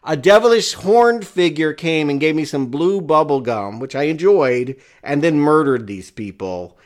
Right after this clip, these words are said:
And so, yes, Mobius is the detective that not only,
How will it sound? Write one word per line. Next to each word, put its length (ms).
And 360
so, 640
yes, 520
Mobius 840
is 200
the 120
detective 640
that 380
not 200
only, 540